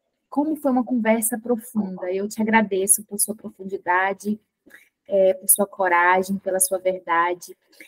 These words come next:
E eu quero te convidar pra se despedir do nosso público, das mães que nos escutam. Que, que, que você quer dizer pra elas nesse momento? E depois também você pode dizer onde elas podem te encontrar, de que forma que você,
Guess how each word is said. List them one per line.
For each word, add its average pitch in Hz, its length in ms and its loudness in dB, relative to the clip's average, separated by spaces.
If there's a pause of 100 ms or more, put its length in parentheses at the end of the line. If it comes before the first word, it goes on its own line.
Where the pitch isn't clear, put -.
(220)
E 214 140 4
eu 220 80 8
quero 254 200 6
te - 100 -10
convidar 247 640 8
pra 247 240 4 (240)
se - 140 -2
despedir 269 540 4
do 240 100 -4
nosso 220 320 4
público, 220 560 -2
das 202 200 0
mães 214 300 4
que - 100 0
nos 208 160 2
escutam. 233 800 -2 (280)
Que, 330 200 6 (240)
que, 349 140 12
que 349 100 2
você 294 260 4
quer 262 180 6
dizer 240 340 6
pra 214 220 2
elas 214 260 4
nesse 220 280 6
momento? 214 640 0 (760)
E 247 260 2
depois 247 440 6
também 233 400 2
você 233 160 4
pode 220 260 2
dizer 214 260 2
onde 214 160 4
elas 202 180 0
podem 208 240 0
te 214 160 -2
encontrar, 196 720 0
de 180 100 -16
que 214 100 -10
forma 208 300 0
que - 140 -14
você, 202 400 0